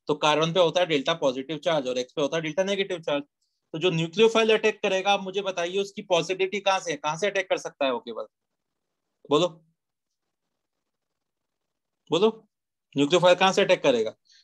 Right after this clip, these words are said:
न्यूक्लियोफाइल के लिए possibility एक ही है कि इसकी back side से attack करे बस केवल, है ना? जैसे living ग्रुप remove हो रहा है, उसके कहाँ से कर सकता है? केवल back side से attack कर सकता है,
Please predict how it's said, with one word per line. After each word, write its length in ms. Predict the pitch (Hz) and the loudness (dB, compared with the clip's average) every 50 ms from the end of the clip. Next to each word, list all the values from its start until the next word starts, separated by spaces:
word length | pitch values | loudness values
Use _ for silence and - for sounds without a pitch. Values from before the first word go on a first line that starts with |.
| _ _ - | _ _ -8
न्यूक्लियोफाइल 600 | 135 143 165 165 170 185 180 180 - 202 196 202 | -6 -4 -4 0 2 4 4 6 6 6 4 4
के 100 | 202 208 | 2 2
लिए 100 | 208 214 | 0 0
possibility 680 | 214 196 190 180 - 208 190 190 196 202 208 202 190 | 2 2 2 2 0 -2 -4 -4 -6 -6 -2 0 0
एक 100 | 190 185 - | 0 0 -2
ही 80 | 196 202 | -2 -2
है 80 | 208 208 | -2 -2
कि 140 | 208 214 202 | -4 -8 -12
इसकी 180 | 185 - 214 180 | -10 -10 -10 -4
back 280 | 147 160 170 190 190 | 0 2 2 2 0
side 260 | - - 208 196 196 | 0 0 2 2 0
से 100 | - - 202 | 0 -4 -4
attack 280 | 185 - 175 165 - - | -4 -4 -4 -6 -6 -8
करे 160 | 131 117 117 | -10 -8 -8
बस 180 | 113 117 107 - | -10 -12 -12 -10
केवल, 240 | - 117 120 113 - _ _ _ _ _ _ _ _ _ _ _ _ _ _ _ _ _ - | -10 -12 -12 -12 -16 _ _ _ _ _ _ _ _ _ _ _ _ _ _ _ _ _ 0
है 80 | 170 | 2
ना? 220 | 196 233 233 - - _ _ _ _ _ _ - | 2 2 2 0 -4 _ _ _ _ _ _ 0
जैसे 280 | 139 139 139 139 139 170 | 2 2 2 2 0 0
living 300 | 156 156 160 160 185 185 | 2 2 2 2 4 2
ग्रुप 180 | 190 185 160 | 2 2 2
remove 260 | 160 160 160 185 214 | 2 2 4 4 4
हो 140 | 202 185 175 | 6 6 4
रहा 120 | 160 165 170 | 4 4 4
है, 80 | 185 | 2
उसके 180 | 190 185 - 196 | 2 0 -2 -4
कहाँ 180 | 196 190 180 | -2 -2 -4
से 100 | 170 190 | -4 -4
कर 100 | 190 190 180 | -4 -4 -4
सकता 260 | 170 190 190 - 196 | -4 -6 -4 -2 -2
है? 60 | 190 | -2
केवल 320 | 190 - 202 214 254 285 285 - _ _ _ _ _ | 0 0 0 2 0 0 -2 -6 _ _ _ _ _
back 240 | - 131 196 226 220 | -2 0 2 2 2
side 200 | - 240 214 196 | 2 2 0 0
से 120 | 156 - 180 | 0 -2 -4
attack 260 | 156 - 147 147 - | -2 -4 -6 -8 -8
कर 80 | - 117 | -10 -12
सकता 360 | - - 104 _ _ _ - | -12 -14 -20 _ _ _ -20
है, 60 | - | -20